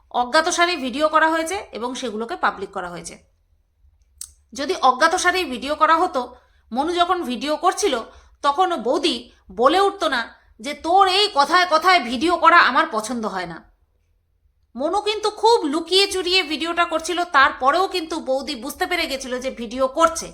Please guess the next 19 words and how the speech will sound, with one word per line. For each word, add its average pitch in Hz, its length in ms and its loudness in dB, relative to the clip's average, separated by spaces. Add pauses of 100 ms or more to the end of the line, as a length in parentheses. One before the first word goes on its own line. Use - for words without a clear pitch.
(540)
আর 226 140 -2
বৌদি 262 240 0
কিন্তু 330 240 -4
এই 262 100 -2
কথাটা 277 320 0
বলেছিল 233 460 -4 (140)
যে, 233 160 -8
"কথায় 294 340 2
কথায় 330 320 2
তোর 320 220 2
এই 294 280 -4
ভিডিও 262 380 -6
করা 285 220 2
আমার 277 200 2
ভালো 233 220 0
লাগে 233 220 -2
না, 208 100 -4
ধের 330 400 4
বাবা", 254 460 4